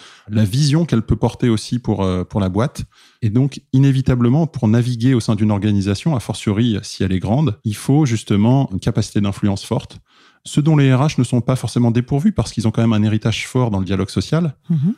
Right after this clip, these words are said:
Speaker 1: Donc, je pense que c'est quelque chose sur lequel ils, ils doivent capitaliser, mais ils doivent aussi le mettre au service de leur propre fonction, en tout cas pour la faire rayonner et ne pas avoir peur, en fait, d'assumer leurs convictions et leurs ambitions.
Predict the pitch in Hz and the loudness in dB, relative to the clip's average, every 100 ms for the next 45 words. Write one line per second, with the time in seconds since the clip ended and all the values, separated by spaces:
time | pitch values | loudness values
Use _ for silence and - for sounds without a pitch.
0 | _ 95 95 101 90 127 131 - 107 95 | _ -6 0 -2 2 0 0 0 2 2
1 | - - - 101 110 135 107 92 120 95 | -2 -2 -2 0 0 2 0 0 0 0
2 | 98 87 113 - - - 107 95 98 127 | -2 0 -2 0 -4 -2 -2 0 0 0
3 | 185 _ - _ _ 101 101 110 104 110 | -2 _ -20 _ _ 2 2 4 0 0
4 | 156 135 143 110 110 98 143 180 - - | 2 2 2 0 0 0 0 -2 -8 -2
5 | 101 95 - - 156 - 120 - 104 - | 0 0 -6 -4 -4 -2 -4 -2 -4 0
6 | 127 143 151 98 - 147 147 101 90 104 | 0 0 -2 -4 -2 -2 -2 -4 -2 -4
7 | 80 110 110 101 123 165 107 101 101 139 | 0 2 2 2 2 0 -2 -2 2 2
8 | 110 - - 127 92 - 95 107 110 - | 2 -2 -2 -2 -2 -4 -2 0 -2 0
9 | 98 107 98 - - 95 92 - 175 - | 0 2 0 -4 -4 -2 -2 -4 -6 -2
10 | 110 95 110 104 98 104 | -2 0 -2 -6 -8 -12